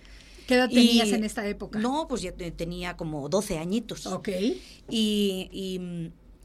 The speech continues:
Speaker 2: y fíjate lo que son las cosas, pasa el tiempo, y hace seis años que falleció mi madre,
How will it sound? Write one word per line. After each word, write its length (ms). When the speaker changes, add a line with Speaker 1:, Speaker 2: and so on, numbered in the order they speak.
Speaker 2:
y 120
fíjate 320
lo 100
que 80
son 120
las 120
cosas, 320
pasa 340
el 120
tiempo, 600
y 460
hace 600
seis 320
años 280
que 120
falleció 420
mi 140
madre, 340